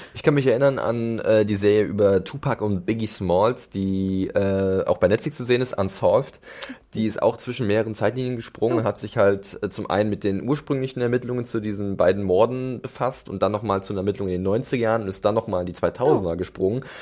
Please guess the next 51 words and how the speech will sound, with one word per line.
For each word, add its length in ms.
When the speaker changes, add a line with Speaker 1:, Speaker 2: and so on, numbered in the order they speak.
Speaker 1:
War 120
auch 140
sehr 580
ambitioniert 720
und 140
kann 140
man 100
sich 140
auch 80
angucken. 400
Ich 100
fand's 220
teilweise 380
vielleicht 260
ein 60
bisschen 300
zu 160
viel 240
des 140
Gutes, 160
dass 80
man 80
sich 100
sehr 160
viel 220
vorgenommen 500
hatte 240
und 260
es 120
war 280
ein 100
bisschen 260
unübersichtlich, 720
aber 160
an 100
und 100
für 120
sich 200
war 80
das 140
so 80
ein 60
Versuch, 420
glaub 220
ich, 60
in 60
die 60
Richtung 240
zu 160
gehen 320
und 180